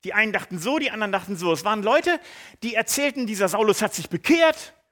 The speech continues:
großes Wunder, ganz toll, lass ihn uns doch reinnehmen hier bei uns. Äh,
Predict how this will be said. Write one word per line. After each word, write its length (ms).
großes 460
Wunder, 380
ganz 320
toll, 540
lass 160
ihn 80
uns 140
doch 200
reinnehmen 440
hier 120
bei 100
uns. 500
Äh, 240